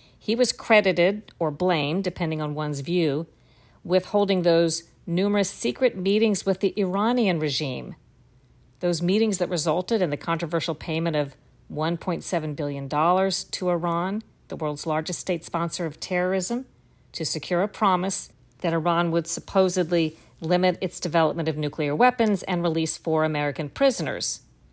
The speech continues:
Who was joining Sullivan in negotiating the Iranian deal? It was Burns. What did we hear that Burns did in the past week? Burns was off meeting somewhere with Taliban leaders in negotiations. Were there promises of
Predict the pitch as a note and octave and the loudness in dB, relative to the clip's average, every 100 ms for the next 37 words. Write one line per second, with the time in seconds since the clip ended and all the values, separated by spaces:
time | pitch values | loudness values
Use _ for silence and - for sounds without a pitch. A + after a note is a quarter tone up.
0 | _ _ _ _ _ - F3 E3 D#3+ - | _ _ _ _ _ -4 -2 0 -2 0
1 | E3+ F3 F3+ F3 G3 F#3 F#3+ G3+ F3+ D#3 | 2 2 2 2 2 0 0 0 0 0
2 | D#3+ E3 - F3+ F3 E3+ E3 D#3 - D3+ | 0 0 0 0 2 0 0 -4 -4 -4
3 | D3+ D3+ D3+ D3 C#3 E3+ G#3 B3+ C#4+ - | -2 -2 -4 -4 -2 0 0 0 -4 -10
4 | _ _ G#3 - E3+ D#3 B3 C#4 E3+ A2+ | _ _ -8 -4 -6 0 2 2 0 -4
5 | - - _ _ _ _ _ - D#3+ E3+ | -10 -12 _ _ _ _ _ -6 -2 -2
6 | E3+ F3+ G3 F#3 F3 E3+ - E3 F3+ F#3 | 0 -2 0 0 2 -2 -2 -2 0 -2
7 | D#3+ F3 F3+ F#3 F3 F#3 F3 - - F3+ | 0 0 2 0 -2 -4 -4 -4 -2 -2
8 | A3 - _ _ _ _ _ - D3+ E3+ | -2 -6 _ _ _ _ _ -4 -2 0
9 | E3+ F3+ E3+ - - D#3 E3 F3 - E3+ | -2 -2 -2 -4 -6 -2 0 -2 -4 -2
10 | F3+ F3+ - F3 E3+ E3 E3 F#3 F3+ - | 0 -2 0 -2 0 0 0 0 -4 -10
11 | A3 B3 A3 E3 C#3+ C3+ C3+ C3 C#3 - | -4 0 0 0 -2 -4 -6 -6 -8 -8
12 | - E3 D3+ D3+ D3+ D3+ - F3+ A#3 - | -8 -8 -6 -4 -4 -2 -2 0 0 -2
13 | A#2 A2 - - _ _ _ - _ D3+ | -6 -8 -10 -12 _ _ _ -20 _ -6
14 | D3 C#3 - D3+ E3 - E3+ D#3 D3+ | -6 -6 -6 -4 -4 -4 -6 -4 -6